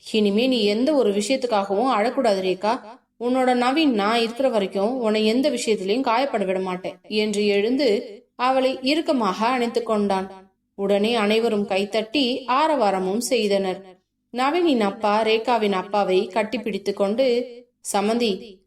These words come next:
ஆகாஷ் காவியா கல்யாணம் முடிஞ்சிருச்சு. முதல்ல எல்லாரும் வீட்டுக்கு போவோம்.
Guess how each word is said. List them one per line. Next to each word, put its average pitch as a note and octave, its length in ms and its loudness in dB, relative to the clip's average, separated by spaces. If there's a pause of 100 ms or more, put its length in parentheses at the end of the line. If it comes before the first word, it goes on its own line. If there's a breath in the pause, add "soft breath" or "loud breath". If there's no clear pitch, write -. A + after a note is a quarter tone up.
(560)
ஆகாஷ் A3+ 440 -2 (220)
காவியா G#3 360 0
கல்யாணம் G#3+ 460 2
முடிஞ்சிருச்சு. A#3 520 0 (180)
முதல்ல G3 320 0
எல்லாரும் A3+ 300 0
வீட்டுக்கு A#3+ 320 -4
போவோம். G3+ 400 0